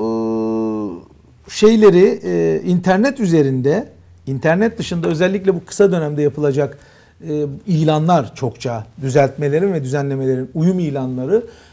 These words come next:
nereden baksanız on beşer sayfa ilan olacak, yedi yüz bin kadar şirket için. Düşünün,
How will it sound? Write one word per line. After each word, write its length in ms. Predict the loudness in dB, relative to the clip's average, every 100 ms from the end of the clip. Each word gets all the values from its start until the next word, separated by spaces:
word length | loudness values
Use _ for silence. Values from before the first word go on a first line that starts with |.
| _
nereden 340 | -4 0 0 0
baksanız 320 | -2 -4 -4
on 160 | -4
beşer 240 | -4 -4 -6
sayfa 340 | -4 -4 -4
ilan 280 | -4 -4 -4
olacak, 280 | -4 -6 -4
yedi 160 | -4 -4
yüz 200 | -6 -6
bin 220 | -8 -10 -18 _ _ _ _ _ _ _
kadar 300 | -6 -4 -4
şirket 480 | -4 -8 -6 -6 -6
için. 300 | -12 -10 -10
Düşünün, 520 | -10 -8 -8 -8 -12